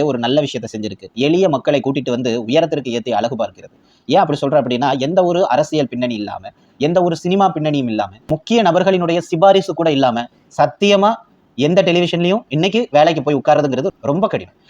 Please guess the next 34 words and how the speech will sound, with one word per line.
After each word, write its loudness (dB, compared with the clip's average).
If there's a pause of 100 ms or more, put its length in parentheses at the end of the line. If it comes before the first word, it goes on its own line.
(140)
ஆனா 0 (100)
இப்ப 2 (160)
சிங்கிள் -2
பசங்க 0
அப்படிங்கிற 0
ஷோ 0
மூலமா 0 (320)
பல 6 (120)
இளம் 2
கலைஞர்களை 0 (100)
நீங்கள் -2 (120)
தமிழ் 2
இண்டஸ்ட்ரிக்கு -2
தர 2
போறீங்க -2
அப்படின்னு -2
நினைக்கும் -4
போது -2 (160)
உண்மையிலேயே 0
பாராட்டத்தக்கதுதான். -2 (220)
ஆனா 4 (200)
ஒரே 4
ஒரு 2
ரெக்வெஸ்ட்டை -2
மட்டும் -2
கேட்டுக்கிறேன், -4 (180)
நீங்க 2
கொண்டுட்டு 0
வந்த 2
கண்டஸ்டன்ட்லாம் 0
உண்மையிலேயே 0
மதிக்கத்தக்கவர்கள். -8 (460)
சீசன் 2
டூ 2